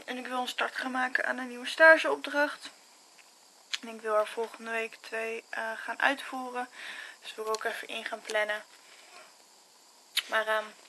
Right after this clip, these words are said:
ja, ik ga heel even liggen, want, wah,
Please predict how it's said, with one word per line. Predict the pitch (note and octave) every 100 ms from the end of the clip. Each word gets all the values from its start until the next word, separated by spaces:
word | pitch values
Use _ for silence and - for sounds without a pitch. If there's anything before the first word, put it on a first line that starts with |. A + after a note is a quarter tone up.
| - - - - -
ja, | A3+ C#4+ A#4 - - - - - -
ik | -
ga | C4
heel | B3 C#4
even | A#3+ -
liggen, | G#3 - G3+ G3
want, | G3+ A3 - - - - - - - - - -
wah, | A3+ A#3